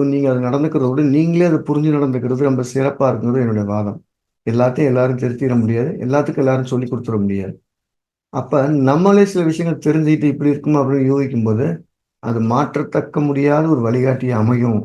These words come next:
அப்படின்னு நான் நம்புறேன். So எல்லாம் வல்ல எம்பெருமான் மதா பிதா குரு ஆசீர்வாதத்தோட எல்லாரும் ஜோதிடம் படிச்சு சிறப்பா வரும்னு நான் நம்புறேன்.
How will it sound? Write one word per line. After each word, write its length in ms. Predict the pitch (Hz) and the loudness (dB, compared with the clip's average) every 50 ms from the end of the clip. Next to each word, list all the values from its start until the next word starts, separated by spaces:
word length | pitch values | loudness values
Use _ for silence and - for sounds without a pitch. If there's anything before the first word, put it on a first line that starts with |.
| - | -4
அப்படின்னு 300 | - 104 107 123 131 127 | -8 -6 -4 -4 -2 -2
நான் 140 | 113 107 104 | 0 0 0
நம்புறேன். 380 | 104 104 104 104 107 113 143 175 - - _ _ _ _ _ _ _ _ _ _ _ _ _ _ | 0 0 -2 -2 -4 -6 -6 -8 -12 -16 _ _ _ _ _ _ _ _ _ _ _ _ _ _
So 140 | - 117 110 | -4 0 2
எல்லாம் 300 | 107 107 131 156 156 160 | 2 4 4 4 4 4
வல்ல 200 | 156 147 143 139 | 2 2 2 2
எம்பெருமான் 540 | 127 127 123 120 117 117 120 123 - - 90 - | 2 0 0 0 0 0 0 0 0 -2 -6 -6
மதா 280 | - 123 123 123 143 147 135 135 | -4 -2 0 2 2 2 2 2
பிதா 260 | 135 120 127 123 113 | 0 0 2 0 0
குரு 180 | 113 120 117 | 0 -2 0
ஆசீர்வாதத்தோட 760 | 110 110 113 110 - 127 113 110 107 104 101 107 - 117 120 165 196 180 - _ | 0 0 0 -2 -4 -4 -2 -2 -2 -2 -2 -4 -6 -6 -6 -6 -8 -8 -12 _
எல்லாரும் 420 | - 110 110 113 120 127 139 131 113 | -6 -6 -2 -2 -2 -2 -2 -2 -2
ஜோதிடம் 280 | 120 120 120 117 110 | -2 -2 -2 -2 -2
படிச்சு 260 | 107 107 107 107 - - | -2 -2 -2 -4 -6 -8
சிறப்பா 400 | - 135 120 117 117 - - 110 | -6 -4 -4 -4 -4 -4 -4 -2
வரும்னு 300 | 107 101 104 113 117 113 | -2 -2 -2 -2 -4 -4
நான் 160 | 104 101 123 127 | -4 -6 -6 -8
நம்புறேன். 320 | 101 92 92 113 151 | -8 -6 -6 -8 -8